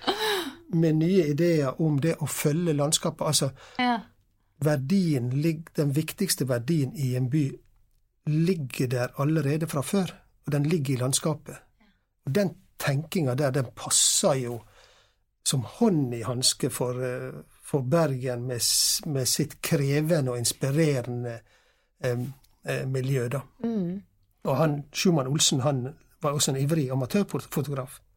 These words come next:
Speaker 1: Og han skrev om byen, og han skrev at, at Bergen har en helt spesiell stemning.
Speaker 2: Jeg er enig med han.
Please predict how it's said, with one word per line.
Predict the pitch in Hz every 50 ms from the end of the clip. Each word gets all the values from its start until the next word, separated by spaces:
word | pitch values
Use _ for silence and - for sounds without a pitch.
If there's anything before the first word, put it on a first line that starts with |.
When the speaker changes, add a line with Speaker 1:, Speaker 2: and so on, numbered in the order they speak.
| _ _ -
Speaker 1:
Og | - - - - _ _ _ -
han | 147 127
skrev | - - - - 180 170 170 160 147 123
om | 131 123 123
byen, | 139 139 135 123 117 123 131 - _
og | -
han | - 139 123
skrev | - - - 151 147 135 123
at, | 127 127 - - - - - - - - - - - _ _ _ _ _ _ _ _ _ -
at | 143 120
Bergen | 139 156 151 147 139 127 120 117
har | - 147 139 131
en | 131 117 - - - - - -
helt | 220 180 165 117 - -
spesiell | - - - - - - - 151 135 123 120
stemning. | - - - - - - - 131 120 127 127 131 127 127 131 - - _ _ _ _ _ _ _ _ _ _ _ _ _ _ _ _ _ _ _ _ _ _ _ _ _ _ _ _ _ _ _ -
Speaker 2:
Jeg | 208 190 - -
er | - 190
enig | 180 185 196 196
med | 196 190
han. | 185 185